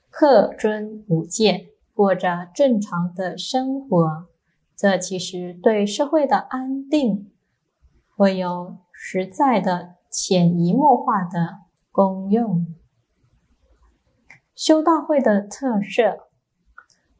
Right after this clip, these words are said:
是不同于一般的戒会，可以透过听经闻法、参禅坐悟，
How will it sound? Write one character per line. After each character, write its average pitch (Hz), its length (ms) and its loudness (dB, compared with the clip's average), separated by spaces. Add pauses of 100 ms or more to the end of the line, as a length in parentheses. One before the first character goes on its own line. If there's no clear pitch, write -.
(160)
是 - 720 2
不 285 100 4
同 196 340 4
于 180 180 -2
一 240 180 -2
般 262 320 -2
的 175 360 0
戒 240 460 0
会， 175 520 -2 (760)
可 202 140 2
以 208 180 6
透 254 220 0
过 254 400 2
听 269 460 -8
经 262 340 -4 (140)
闻 180 320 2
法、 156 500 -6 (200)
参 269 520 0
禅 175 560 -4
坐 240 300 4
悟， 254 420 0